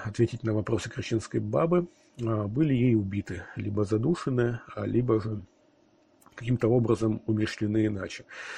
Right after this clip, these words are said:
То есть, в принципе, это довольно опасное занятие, как и любое гадание. Особенно опасно гадание в период межвременья, да, то есть между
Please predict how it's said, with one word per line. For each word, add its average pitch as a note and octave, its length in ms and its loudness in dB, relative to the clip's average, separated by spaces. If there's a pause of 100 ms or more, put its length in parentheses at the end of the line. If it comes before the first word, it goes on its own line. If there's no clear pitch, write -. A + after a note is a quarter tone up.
(160)
То - 40 -10
есть, A#2 100 -10
в - 20 -20
принципе, C3 420 -2
это A#2 140 -4
довольно G2+ 560 0 (240)
опасное G#2+ 460 -2
занятие, A#2+ 460 2
как G#2 180 -2
и - 40 -2
любое A2 300 2
гадание. G#2+ 440 0
Особенно G#2+ 580 -2
опасно G#2+ 380 -4
гадание G2+ 600 -2 (100)
в G2 180 -10
период A2 480 4
межвременья, G2+ 800 0
да, G2+ 200 -2
то - 120 -8
есть - 140 -10
между G2+ 420 -6